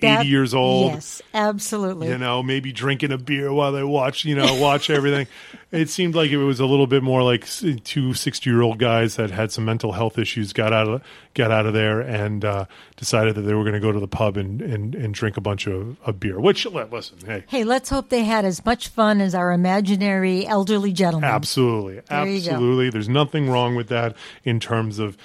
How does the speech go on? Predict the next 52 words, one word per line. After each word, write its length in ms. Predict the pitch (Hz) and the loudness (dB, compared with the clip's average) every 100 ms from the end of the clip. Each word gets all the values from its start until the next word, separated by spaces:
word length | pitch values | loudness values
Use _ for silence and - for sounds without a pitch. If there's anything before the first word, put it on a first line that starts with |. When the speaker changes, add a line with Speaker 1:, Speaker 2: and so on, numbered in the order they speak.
| - - - | -20 -20 -10
Speaker 2:
uh, 300 | 104 98 98 | -8 -8 -8
you 120 | 107 | -8
know, 180 | 101 101 | -8 -8
if 120 | 101 | -8
you 60 | 110 | -4
need 140 | 113 110 | -4 -4
to 80 | |
have 180 | 107 113 | -4 -4
some 160 | - 110 | -2 -4
drinks 340 | 104 110 104 | -2 -4 -4
every 260 | 117 107 107 | -6 -4 -4
now 180 | 107 107 | -4 -4
and 100 | 107 | -4
then, 160 | 107 104 | -4 -4
there's 180 | 95 98 | -4 -4
nothing 260 | 107 110 | -4 -4
wrong 240 | 104 104 104 | -2 -2 -4
with 100 | 95 | -6
that. 140 | 98 | -6
You 60 | 98 | -4
gotta 180 | 110 104 | -2 -2
let 240 | 104 104 | -2 -2
loose. 260 | 107 98 - | -4 -6 -8
But 160 | 110 | -4
Speaker 1:
Great 200 | 98 - | -2 -2
escape. 420 | 180 - 160 151 | -4 -6 -8 -4
Speaker 2:
it, 140 | 131 113 | -4 -2
yeah, 200 | 139 90 | -2 -2
exactly. 440 | 147 117 117 - 104 | -6 -2 -2 -2 -4
But 160 | 123 | 0
it 60 | 123 | 4
wasn't 300 | 135 123 135 | 4 2 0
exactly 560 | 123 101 139 113 - 120 | -4 0 0 0 -2 -2
what 180 | 107 117 | 0 0
we 140 | 110 | -2
were 140 | 104 | -2
thinking 360 | 101 107 92 104 | -4 -6 -6 -8
it 80 | 101 | -6
was 340 | 98 98 98 | -4 -4 -2
and 100 | 190 | 0
Speaker 1:
No. 140 | 180 165 | 2 4
Speaker 2:
hoping 260 | 127 - | 2 0
it 120 | 98 90 | -6 -10
was. 200 | 87 - | -14 -14
So 200 | - 135 | -4 0
that 160 | 143 | 2
was 180 | 156 135 | 2 -2
the 80 | 131 | -4
update 340 | 127 123 110 | -4 -2 -4
on 80 | 110 | -4
that 160 | 101 92 | -8 -12
story. 260 | - 90 | -16 -18